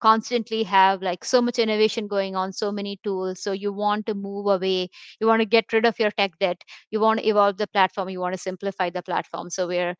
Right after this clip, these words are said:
that's really the biggest challenge is, okay, how do you, how do you do that while still supporting your business, all of your internal developers, uh, who are running on your platform? So that's, uh,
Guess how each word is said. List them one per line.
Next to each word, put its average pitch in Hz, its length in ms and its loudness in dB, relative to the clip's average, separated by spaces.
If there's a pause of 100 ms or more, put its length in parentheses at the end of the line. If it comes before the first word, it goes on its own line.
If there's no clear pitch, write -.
(380)
that's 233 240 4
really 269 200 10
the 233 100 4
biggest 226 400 2
challenge 196 400 2
is, 185 400 -6
okay, 190 140 -6
how 214 260 6
do 226 100 -2
you, 220 460 -4
how 214 140 4
do 226 100 -4
you 226 120 -2
do 202 180 0
that 190 260 0
while 185 240 -2
still 185 300 -8
supporting 180 640 -8 (260)
your 190 180 -2
business, 247 680 0
all 185 160 0
of 185 120 -6
your 185 140 -4
internal 180 400 -6
developers, 196 800 -2
uh, 185 160 -2
who 185 160 -8
are 185 100 -2
running 175 280 -4
on 170 120 -8
your 175 140 -6
platform? - 540 -10
So 175 160 -8
that's, 175 420 -6
uh, 165 300 -4